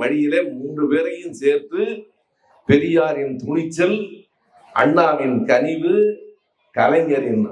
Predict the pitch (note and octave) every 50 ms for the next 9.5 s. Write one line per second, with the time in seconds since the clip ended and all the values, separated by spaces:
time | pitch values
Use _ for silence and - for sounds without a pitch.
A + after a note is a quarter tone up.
0 | - G2+ B2+ D3 D3 D3 C#3+ - B2+ B2 A#2+ A2+ G#2 - - - - _ - -
1 | B2+ C#3 D3+ D#3 - F3 F#3 E3+ - - C#3 C#3 C#3 C3+ D#3+ D3 A#2 A2+ A2+ C3
2 | B2 - - D3 A2+ G#2+ G#2+ C3+ C#3 C#3 C3+ B2+ C3 C#3+ B2+ B2 B2 A#2+ C#3 C#3
3 | B2+ - F#2+ F#2 A#2 A#2 - - - - - - - E2 E2 - - - - -
4 | - _ - - - - - - - - - - - - - - - - - -
5 | - - - - - - G#2 B2 B2+ E3 E3 - - E3 D3+ - - G#3 G#3+ A3
6 | A3+ G3 G3 G3 G3 F#3+ F3+ F3 F3 E3+ E3+ E3 E3 E3 E3 E3 E3 E3 E3 E3+
7 | E3+ E3+ E3+ E3+ E3+ - _ _ _ _ _ _ _ _ _ - E3+ G#3+ G#3+ B3
8 | G#3+ G3+ G3 F#3+ F3+ E3+ E3+ E3 E3 D#3+ D3 D3 D3 C3+ C3 D3+ E3 F3 F3+ F3+
9 | F3+ F3 E3+ E3 E3 D#3 E3+ F#3 F#3 F3+